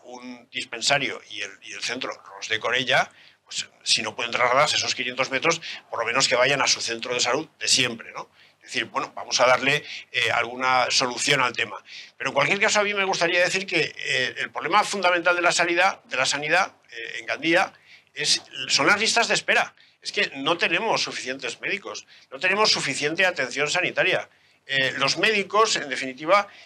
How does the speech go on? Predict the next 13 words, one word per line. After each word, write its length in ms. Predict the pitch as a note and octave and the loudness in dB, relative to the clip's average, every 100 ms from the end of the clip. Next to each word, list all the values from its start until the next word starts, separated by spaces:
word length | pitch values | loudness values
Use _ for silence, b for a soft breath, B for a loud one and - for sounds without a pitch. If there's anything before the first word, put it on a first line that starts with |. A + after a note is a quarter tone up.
| B | B
eh, 360 | C#3+ C3+ C3 B2+ | -4 0 0 0
están 360 | C#3 D#3+ F3 F3 | 2 2 0 0
en 100 | C#3+ | 0
una 140 | E3+ | 2
situación 440 | F3 F#3 E3+ F3+ G3 | 0 0 2 2 2
en 100 | E3+ | 2
la 140 | C#3+ | 2
que 300 | C#3 C3 - _ | 0 -4 -4 _
se 180 | - C3+ | 0 4
habla 260 | C#3+ E3 E3+ | 6 6 2
de 80 | |
un 160 | E3 E3 | -2 -2
déficit 520 | F3+ E3+ F3 G3 F#3+ | 0 0 -2 -6 -10